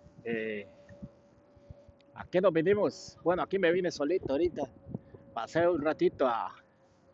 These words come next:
a pescar, a probar en el lago. Y apenas está empezando la temperatura bonita. Eh, falta demasiado todavía para que ya empiece la pesca a, a estar buena. Pero bueno, ahí vamos, por lo menos vine a intentarlo.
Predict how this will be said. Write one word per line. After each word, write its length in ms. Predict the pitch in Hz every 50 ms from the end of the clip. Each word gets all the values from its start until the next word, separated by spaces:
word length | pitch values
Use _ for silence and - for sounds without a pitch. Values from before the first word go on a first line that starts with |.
| _ _ - - _ _
a 100 | - 101
pescar, 500 | - - 101 - - 160 165 175 151 120 110
a 60 | 107
probar 340 | 107 - 113 107 139 165 170
en 80 | 165 151
el 100 | 135 131
lago. 320 | 156 175 180 156 139 135 131 _ _ _ _ _ _ _ _ _ _ _ _ _ _
Y 300 | - 120 117 110 110 107
apenas 380 | 104 104 - - 190 196 185 175
está 140 | 160 - 180
empezando 420 | - - 165 - 170 185 180 185
la 80 | 160 151
temperatura 520 | - 135 - - 123 117 - 185 196 185
bonita. 640 | 170 147 135 135 156 185 196 185 - - 165 151 139 _ _ _ _ _ _ _ _ _ _ _ _ _ _ _ _ _ -
Eh, 260 | - 101 98 98 98
falta 420 | - - 147 170 165 - 170 143 -
demasiado 720 | - 135 123 135 127 113 110 107 - - - 180 180 175 165
todavía 420 | - 135 127 123 127 143 165 165 139
para 240 | - 127 120 117
que 260 | - - 110 110 110 113
ya 280 | 120 131 143 143 139
empiece 320 | 127 123 - 143 135 - 139
la 100 | 120 110
pesca 420 | - - 139 143 - - - 110
a, 200 | 107 107 104 - - - - _ _ _ _ _ _ _ _ _ _ _ -
a 80 | - 104
estar 220 | - - 139 131 117
buena. 400 | 110 139 156 165 170 156 139 - _ _ _ _ _ _ _ _ _ _ _ _ -
Pero 280 | - 123 107 98 104
bueno, 300 | 107 131 151 147 - - _ _ _ -
ahí 180 | - 117 131 131
vamos, 320 | 147 156 160 123 - -
por 140 | - 117 104
lo 80 | 104
menos 540 | 110 135 151 160 156 135 - - - - _ -
vine 220 | - 151 156 156
a 40 | 151
intentarlo. 760 | 135 - - 120 113 104 - 156 160 160 165 156 151 147 -